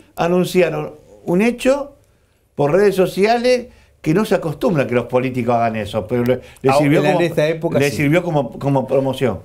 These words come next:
Speaker 2: A ver, también hay que decir, creo que tenemos algunas otras imágenes de lo que pasó en
Speaker 1: Bueno,
Speaker 2: ese encuentro en Festram.
Speaker 1: vamos, vamos a avanzar,
Speaker 2: Sí.
Speaker 1: a ver, vamos a ir poniendo
Speaker 2: Hay,
Speaker 1: sobre
Speaker 2: hay
Speaker 1: todo,
Speaker 2: dos, hay
Speaker 1: porque si no vamos a
Speaker 2: algunas
Speaker 1: quedar
Speaker 2: imágenes
Speaker 1: colgados,
Speaker 2: más.
Speaker 1: pues.
Speaker 2: Eh,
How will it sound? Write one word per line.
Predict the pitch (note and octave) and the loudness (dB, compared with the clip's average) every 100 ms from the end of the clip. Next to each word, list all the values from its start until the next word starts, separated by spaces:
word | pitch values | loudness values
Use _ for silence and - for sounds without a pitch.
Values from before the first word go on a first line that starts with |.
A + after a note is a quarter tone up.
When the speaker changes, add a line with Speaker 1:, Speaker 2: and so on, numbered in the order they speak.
| - | -4
Speaker 2:
A | C#3 | -2
ver, | C3 F#2+ - - - _ _ _ _ _ - | -2 -4 -14 -20 -20 _ _ _ _ _ -4
también | F#3 B3 D#4 | -2 0 0
hay | F#3 | 2
que | C#3+ | 2
decir, | B2+ F3+ | 2 0
creo | E3 A3+ | 2 0
que | F3 | 2
tenemos | E3 D3+ | 0 0
algunas | C#3+ C3+ C3 C#3+ | -2 0 -2 -2
otras | B2+ A#2+ B2 | -2 -2 0
imágenes | B2+ G2+ A2 A2 | 0 -2 -4 -2
de | |
lo | A2 | -2
que | A2 | -2
pasó | G#2 A2+ D#3 C#3+ | -2 0 0 0
en | B2+ | 0
Speaker 1:
Bueno, | D3+ | 0
Speaker 2:
ese | |
encuentro | B2+ C3+ C#3 A#2+ | 0 0 -2 -2
en | |
Festram. | B2 A2 A#2+ D3 | -4 -2 -2 0
Speaker 1:
vamos, | F3+ A#3 | 0 -2
vamos | F#3 G3 | 0 2
a | G3 | 2
avanzar, | F3 D3+ F#3 F#3 | 0 0 -2 2
Speaker 2:
Sí. | D3+ | 0
Speaker 1:
a | |
ver, | C3+ | 0
vamos | B2+ G3+ G#3+ | 0 -2 0
a | |
ir | G3 | 0
poniendo | F#3 F3+ D#3 | 0 0 0
Speaker 2:
Hay, | F3 | 0
Speaker 1:
sobre | D#3+ | 2
Speaker 2:
hay | D#3+ | 2
Speaker 1:
todo, | D#3 | 2
Speaker 2:
dos, | D#3 - | 0 -2
hay | D3 D3+ | 0 2
Speaker 1:
porque | C#3+ | 2
si | |
no | F#3 | 4
vamos | F#3 | 2
a | F3 | 0
Speaker 2:
algunas | |
Speaker 1:
quedar | E3+ | 0
Speaker 2:
imágenes | C#3+ D#3 - | 0 0 0
Speaker 1:
colgados, | C#3+ | 0
Speaker 2:
más. | B2 B2 | -2 -4
Speaker 1:
pues. | A2+ - - - | -6 -6 -20 -4
Speaker 2:
Eh, | D#3+ D3 D3 C#3+ C#3+ C#3 - | 0 2 2 2 2 0 -6